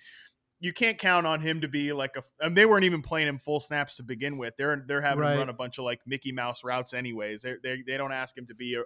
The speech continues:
Speaker 1: a real receiver. Um, so then you're looking at, like, M V S and,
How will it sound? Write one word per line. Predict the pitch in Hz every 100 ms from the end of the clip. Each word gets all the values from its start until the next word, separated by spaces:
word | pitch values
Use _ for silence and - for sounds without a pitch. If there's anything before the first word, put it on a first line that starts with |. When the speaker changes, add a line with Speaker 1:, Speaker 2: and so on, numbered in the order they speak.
| 127
Speaker 1:
a |
real | 120 120
receiver. | 113 - 123 117 120 117 _ - - -
Um, | 117 117
so | 110 135
then | 160
you're | 160
looking | 160 160
at, | 156
like, | 147 151
M | 143 151
V | 139 139
S | 143 143
and, | 123